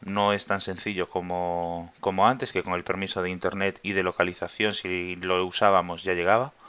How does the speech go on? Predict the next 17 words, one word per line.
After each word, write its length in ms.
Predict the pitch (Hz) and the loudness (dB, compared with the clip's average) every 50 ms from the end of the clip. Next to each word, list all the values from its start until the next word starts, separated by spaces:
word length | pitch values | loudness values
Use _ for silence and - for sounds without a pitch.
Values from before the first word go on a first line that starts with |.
| - - - - - - - - - - - _ _ | -20 -20 -20 -20 -20 -20 -20 -20 -20 -20 -20 _ _
Aquí 200 | - 98 101 - | -2 0 4 4
hay 100 | 113 107 | 4 4
que 80 | 104 101 | 4 2
añadir 300 | 92 95 95 98 101 95 | 0 2 2 2 2 2
bas-, 240 | 98 104 - - - _ _ _ | 2 0 0 -2 -8 _ _ _
varios 420 | - 104 101 110 113 101 87 87 - | -6 2 4 6 6 4 2 -2 -4
permisos 520 | - 92 90 92 92 - - 85 85 - | -2 -2 -2 -2 -4 -6 -6 -6 -4 -2
más, 300 | 101 110 131 143 - - - _ - - - - - - - - - - - _ _ _ - | 0 0 0 -2 -6 -10 -12 _ -20 -20 -20 -20 -20 -20 -20 -20 -20 -20 -20 _ _ _ 6
pero 240 | 117 120 131 135 | 6 6 6 4
todos 320 | - 117 113 113 117 113 - | 4 6 6 6 6 4 2
son 240 | - 117 123 117 - - | 0 -2 -2 -4 -8 -6
muy 180 | 110 113 113 | -4 -4 -2
sencillos. 480 | 110 110 104 - - 90 80 - 76 - | -2 -4 -6 -6 -8 -10 -10 -10 -4 -2
Casi 240 | - 104 - 110 98 | -2 -2 -2 -2 0
todo 260 | - 113 120 117 110 | 0 2 4 4 2
es 140 | 120 - - | 2 0 0
copia-pega 720 | - 101 98 - 95 95 98 - 135 151 156 175 180 175 | 0 0 0 2 2 2 2 4 2 4 2 2 0 -2